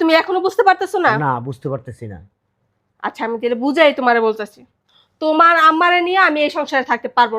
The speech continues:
Speaker 1: না। হয় তোমার আম্মা থাকবে এই সংসারে, নাহলে আমি থাকবো। তোমার আম্মা প্রতিনিয়ত যা করে এগুলো মাইনা নেওয়ার মতো না। তোমার আম্মু এই জায়গায় কপ, ওই জায়গায় তুতু, বাথরুম নোংরা করে রাখে। আর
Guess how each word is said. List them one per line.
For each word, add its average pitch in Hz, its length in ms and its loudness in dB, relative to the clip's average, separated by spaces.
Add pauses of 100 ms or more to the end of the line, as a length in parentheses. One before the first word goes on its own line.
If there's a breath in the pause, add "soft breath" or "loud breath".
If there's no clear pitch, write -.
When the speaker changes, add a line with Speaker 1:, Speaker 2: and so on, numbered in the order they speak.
Speaker 1:
না। 170 40 -20 (580)
হয় 247 180 4
তোমার 320 240 4
আম্মা 320 220 0
থাকবে 381 220 0
এই - 80 -4
সংসারে, 415 280 0
নাহলে 320 200 2
আমি 262 160 -8
থাকবো। 202 220 -8 (500)
তোমার 285 240 2 (100)
আম্মা 339 220 4 (640)
প্রতিনিয়ত 381 560 -2 (140)
যা 302 80 4 (120)
করে 370 200 4
এগুলো 320 240 0
মাইনা 330 280 2
নেওয়ার 349 220 2
মতো 330 220 -2
না। 233 60 0 (280 soft breath)
তোমার 370 260 4
আম্মু 392 140 2 (100)
এই 381 120 2
জায়গায় 392 300 4
কপ, 370 180 6 (100)
ওই 381 140 6
জায়গায় 392 280 6
তুতু, 392 220 -2 (140)
বাথরুম 349 420 0
নোংরা 381 260 4
করে 370 180 6
রাখে। 349 160 -4 (340 soft breath)
আর 330 60 4